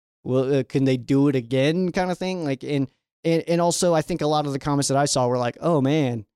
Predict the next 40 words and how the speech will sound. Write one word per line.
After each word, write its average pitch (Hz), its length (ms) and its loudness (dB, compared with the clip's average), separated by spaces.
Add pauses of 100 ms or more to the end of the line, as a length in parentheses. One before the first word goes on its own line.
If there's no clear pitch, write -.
(460)
what's 151 200 -2
up 214 120 2
with 160 140 -2
the 120 80 -4
Seahawks? 127 640 -2
Are 131 120 -2
they 160 160 0
not 165 260 0
good?" 170 360 2
It's 143 200 0
like, 143 180 0
well, 202 280 0
or, 254 320 2 (120)
or, 226 400 4 (760)
or 165 840 4
maybe 151 280 4
the 143 100 2
Rams 139 260 0
are 131 40 -2
sick, - 260 -6 (120)
<laughs> - 100 2
you 196 180 4
know? 151 220 0 (480)
So 156 320 0 (100)
there's 135 260 2
also 143 320 0
that 185 200 0
part 117 220 -2
of 117 140 -2
it. 117 140 0
So, 135 280 2
uh, 135 160 4
yeah, 147 300 0
I 214 40 0
don't 240 100 0
know. 233 180 0
Either 226 200 0
way, 208 200 2
this, 185 240 0
um, 175 260 2